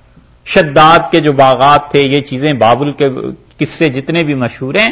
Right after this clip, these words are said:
دوسری حکومت بن گئی تھی وہ۔ اور یہ ہوا ہے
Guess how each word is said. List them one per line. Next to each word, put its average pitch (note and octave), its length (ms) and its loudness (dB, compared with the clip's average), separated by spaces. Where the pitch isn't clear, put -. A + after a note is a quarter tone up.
دوسری C#4+ 400 0
حکومت G3 320 0
بن C3 280 0
گئی A#2 140 0
تھی G#2+ 160 -8
وہ۔ - 160 -14
اور C4+ 140 4
یہ C4+ 120 2
ہوا B3 280 4
ہے B3+ 100 6